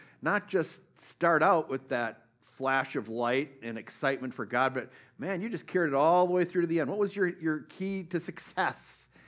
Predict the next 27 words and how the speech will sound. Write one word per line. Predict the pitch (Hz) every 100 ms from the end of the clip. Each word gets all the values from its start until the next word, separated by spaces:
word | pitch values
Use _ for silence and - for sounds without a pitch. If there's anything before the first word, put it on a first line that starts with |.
| - - _
I | 120
think | 175 151
this, | 160 - -
we'd | 131 123
see | - 135
it | 117
right | 120 113
here. | 117 101 82 - _ _ _ _ _ _ _ _ _ _ _ _ _ _ _ _ _ -
"One | 104 131 147 147 -
thing | - 123 117 113 117 - 101
I | 104 98 101 90 -
do, | 92 90 76 - _ _ _
forgetting | 104 90 107 113 135 139
those | 139 139 -
things | 107 107 104
which | 107 -
are | 104
behind | 110 95 87 78 78 78 _ _ _
and | 92
reaching | 87 104 110 120
forward | 113 - 92 90 90 85
to | -
those | 82 85 90 90
things | _ 87 85 82 82
which | - - -
are | 80 78 80 - _ _ -
ahead." | 85 80 78